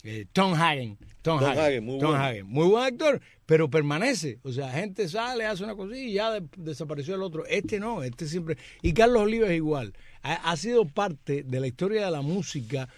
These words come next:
Speaker 2: En
Speaker 1: de
Speaker 2: Miami.
Speaker 1: la música hispana en Miami. Y, y todavía tú lo ves, y tú lo ves con la energía y constantemente está componiendo. Le dieron recientemente una estrella en la calle ocho y nosotros nos los perdimos.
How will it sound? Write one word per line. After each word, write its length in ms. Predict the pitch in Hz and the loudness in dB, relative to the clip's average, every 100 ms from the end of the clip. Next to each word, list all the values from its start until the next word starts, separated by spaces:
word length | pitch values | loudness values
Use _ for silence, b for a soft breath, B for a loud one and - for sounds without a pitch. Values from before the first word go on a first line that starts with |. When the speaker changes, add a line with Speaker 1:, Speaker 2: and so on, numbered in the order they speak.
| B | B
Speaker 2:
En 80 | 98 | -10
Speaker 1:
de 60 | 95 | -4
Speaker 2:
Miami. 140 | 90 | -2
Speaker 1:
la 80 | 117 | 0
música 300 | 135 165 190 | 0 0 0
hispana 480 | 185 - 185 180 170 - | 0 2 2 2 -4 -6
en 120 | 131 | -4
Miami. 600 | 123 127 160 170 180 285 _ - | -2 -2 -2 -2 -4 -6 _ -12
Y, 180 | 117 120 120 | -8 -6 -4
y 80 | 120 | -4
todavía 680 | 110 123 107 113 175 247 214 | -4 -8 -8 -8 -10 -8 -10
tú 140 | 170 | -8
lo 160 | 196 220 | -6 -4
ves, 240 | 247 269 | -4 -6
y 40 | 208 | -6
tú 120 | 220 | -6
lo 140 | 233 | -6
ves 120 | 240 | -6
con 320 | 247 226 196 175 | -6 -10 -8 -8
la 100 | 151 | -6
energía 640 | 147 139 139 135 214 240 | -6 -6 -4 -2 0 0
y 60 | |
constantemente 560 | 180 156 139 185 202 190 | 0 -2 -4 -6 -8 -10
está 160 | 170 202 | -10 -8
componiendo. 520 | 165 156 185 190 156 - B B | -8 -6 -6 -6 -8 -10 B B
Le 100 | 147 | 6
dieron 320 | 185 220 226 | 8 8 6
recientemente 600 | 180 143 180 180 175 165 | 0 0 -2 0 -2 -2
una 100 | 180 | -4
estrella 380 | 139 147 156 156 | -4 0 2 2
en 80 | 156 | 0
la 80 | |
calle 240 | 135 131 135 | -2 0 0
ocho 240 | 127 135 B B - | -2 -6 B B -4
y 80 | |
nosotros 340 | 135 151 226 262 | -2 0 0 2
nos 80 | 262 | 2
los 100 | 196 | 2
perdimos. 520 | 214 190 - - | -4 -4 -6 -6